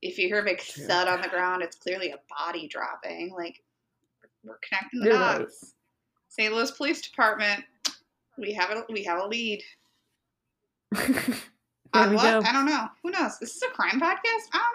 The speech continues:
Speaker 1: don't know. What is this?
Speaker 2: Maybe.
Speaker 1: It's a cabaret, crime,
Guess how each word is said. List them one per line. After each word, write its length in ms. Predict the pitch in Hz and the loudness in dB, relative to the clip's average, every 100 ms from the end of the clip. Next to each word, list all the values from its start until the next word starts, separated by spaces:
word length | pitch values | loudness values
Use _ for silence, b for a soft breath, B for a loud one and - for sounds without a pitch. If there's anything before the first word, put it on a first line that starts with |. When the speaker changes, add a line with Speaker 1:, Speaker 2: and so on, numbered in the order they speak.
| 494 | 2
Speaker 1:
don't 80 | 285 | 2
know. 60 | 254 _ _ - | -2 _ _ -8
What 160 | 427 480 | -4 -4
is 60 | |
this? 120 | 208 202 | 0 2
Speaker 2:
Maybe. 260 | 247 240 | 4 2
Speaker 1:
It's 80 | 226 | 0
a 40 | |
cabaret, 880 | - 349 339 339 320 262 269 269 269 _ _ _ _ - | 0 2 2 2 2 4 4 2 -2 _ _ _ _ -4
crime, 680 | - 254 233 226 226 226 | 2 4 4 2 0 -4